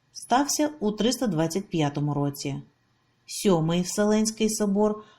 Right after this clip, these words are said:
або Другий Нікейський собор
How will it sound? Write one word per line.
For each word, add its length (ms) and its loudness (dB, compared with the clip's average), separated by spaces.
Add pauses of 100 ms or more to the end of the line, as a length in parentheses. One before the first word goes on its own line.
(120)
або 580 2
Другий 500 2
Нікейський 720 0
собор 500 0